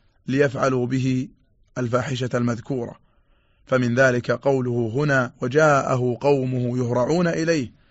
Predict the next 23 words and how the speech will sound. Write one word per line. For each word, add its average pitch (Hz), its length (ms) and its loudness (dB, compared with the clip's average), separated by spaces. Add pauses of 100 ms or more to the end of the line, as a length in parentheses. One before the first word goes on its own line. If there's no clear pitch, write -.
(340)
ومن 127 260 0
قبل 120 420 -4
كانوا 117 380 -2
يعملون 117 460 -4
السيئات". 113 760 -4 (720)
قال: 180 260 8
"يا 165 260 8
قوم 170 320 0
هؤلاء 160 680 2
بناتي 156 600 2
هن 143 260 -2
أطهر 147 560 0
لكم 151 400 2 (500)
فاتقوا 170 460 -2
الله 175 400 6
ولا 170 300 8
تخزون 151 580 -2
في 131 180 -2
ضيفي 127 540 0 (140)
أليس 175 340 2
منكم 160 400 -4
رجل 143 280 0
رشيد؟" 139 580 -6